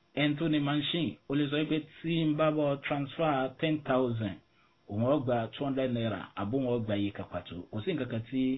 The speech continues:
ó láì fi ń bẹ̀. A pe àkíyèsí sí eléyìí nípa wípé kò sí èméjì nípa wípé relationship tó wà láàrin àwọn méjèèjì, ó ní loan, gẹ́gẹ́ bí nǹkan tí àwọn èèyàn sọ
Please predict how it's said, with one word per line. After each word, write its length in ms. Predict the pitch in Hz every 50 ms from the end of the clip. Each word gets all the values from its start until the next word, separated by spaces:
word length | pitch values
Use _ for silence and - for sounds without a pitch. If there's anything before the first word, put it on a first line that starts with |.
| - -
ó 120 | - 127 127
láì 200 | 135 143 135 107
fi 140 | - - 101
ń 120 | 101 110 110
bẹ̀. 160 | 113 101 87 - _ _ _ _ _ _ _ _ _ _ _ _ _ _ _ _ _ -
A 60 | - 160
pe 140 | 165 - 165
àkíyèsí 460 | 160 143 143 147 196 202 190 - 139 117
sí 200 | - - - 160 151 151
eléyìí 500 | 147 160 175 175 165 123 104 101 104 110 - _ _ _ _ _ _ _ _ _ _ _ _ _ _ _ _ _ _ _ _ _ _ _ _ - 139
nípa 260 | 156 156 151 - 143 147
wípé 300 | 165 165 160 - 160 160 160 165 165 165 - _ _ _ _ _ _ _ _ _ - -
kò 120 | 135 123
sí 160 | 120 - 170 196 190
èméjì 340 | 175 151 147 147 143 156 160
nípa 200 | 156 143 143 139
wípé 300 | 143 147 147 147 156 151 151 156 156 151 - -
relationship 760 | - 131 139 143 151 180 175 - - 175 165 - 175 156 -
tó 100 | - 147 160
wà 180 | 165 160 156 135
láàrin 720 | 123 123 127 143 160 151 143 123 120 120 127 131 131 127
àwọn 160 | 123 127 127 135
méjèèjì, 580 | 151 151 143 147 151 156 151 139 123 117 101 - - - _ _ _
ó 80 | - 127 131 131
ní 140 | 127 135 131 127 127 131
loan, 200 | 151 160 156 123 101 - -
gẹ́gẹ́ 200 | 95 131 151 147
bí 80 | 147 143
nǹkan 220 | 123 117 117 113
tí 140 | 113 - 139
àwọn 220 | 139 120 110 107 98
èèyàn 160 | 95 95 101
sọ 140 | 104 - 101